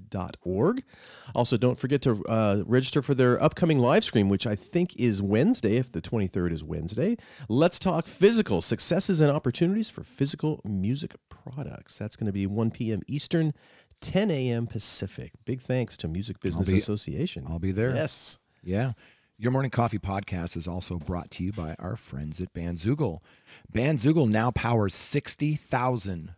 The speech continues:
Speaker 2: musicians' websites. Uh, built, built by musicians for musicians, Bandzoogle is an all-in-one platform, makes it super easy to build a beautiful website and an E P K for your music. All the features you need for a professional website, everything's built in. Hosting,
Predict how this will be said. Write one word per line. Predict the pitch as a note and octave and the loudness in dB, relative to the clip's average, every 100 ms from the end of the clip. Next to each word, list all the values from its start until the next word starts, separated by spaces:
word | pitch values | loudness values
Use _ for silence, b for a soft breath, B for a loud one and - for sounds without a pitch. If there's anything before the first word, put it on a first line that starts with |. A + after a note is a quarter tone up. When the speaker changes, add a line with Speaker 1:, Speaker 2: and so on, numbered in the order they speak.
| _ | _
Speaker 2:
musicians' | F#2+ F#2 F#2 - F2+ | -8 -4 -2 -2 -2
websites. | D#2 D#2+ C#2+ D2+ D#2+ - | -4 -6 -6 -8 -8 -8
Uh, | F2 F2 | -8 -6
built, | F2 A2 - - - | -2 -4 -6 -16 -2
built | D3 | 0
by | A#2+ | 2
musicians | G2+ F#2+ G2 - F#2 | 0 0 -2 -4 -4
for | G2+ | -4
musicians, | G2 F#2 F2 F2 E2+ | -4 -4 -6 -6 -6
Bandzoogle | - G2 F#2 G2+ G2+ F#2+ | -4 -2 0 0 0 -2
is | E2+ | -4
an | |
all-in-one | - G2+ G#2 F#2 F2 | -4 -2 0 0 -2
platform, | - G#2+ - A#2 G#2+ | -4 -6 -2 -2 -2
makes | F#2+ - | -2 -4
it | G#2+ | -4
super | - A#2+ G#2+ G2+ | 0 0 2 0
easy | F2 F2 | 0 -2
to | E2+ | -2
build | F#2 F2 | -2 -2
a | |
beautiful | E2 F2+ E2+ E2 | -4 -4 -4 -4
website | F#2 E2 F#2+ A2+ - B B B B - | -4 -4 -2 -2 -4 B B B B -4
and | A2 D3+ | -2 0
an | F2 | -2
E | F2 | -4
P | E2 | -4
K | D#2+ - D2+ | -8 -4 -4
for | D2+ D#2 | -4 -6
your | D#2 | -6
music. | D2 D#2 E2 B2+ _ b b - | -6 -6 -4 -6 _ b b -6
All | G2 | -4
the | G2 | -2
features | - G2 G2 | -2 -2 -2
you | F#2 | -4
need | F2+ F2+ G#2 | -4 -4 -4
for | - F2 | -4 -6
a | D#2+ _ | -6 _
professional | E2+ - G2 A#2 A2+ | -10 -6 -4 -4 -4
website, | F2+ F2 - F#2 G2 - | -4 -6 -6 -6 -8 -8
everything's | G#2 A2 G#2 | -4 -2 -4
built | E2 F#2 F#2 | -2 -2 -2
in. | E2+ D#2 | -6 -10
Hosting, | D#2 - G#2 - G#2 F#2+ F#2 | -10 -4 -2 -2 -4 -4 -8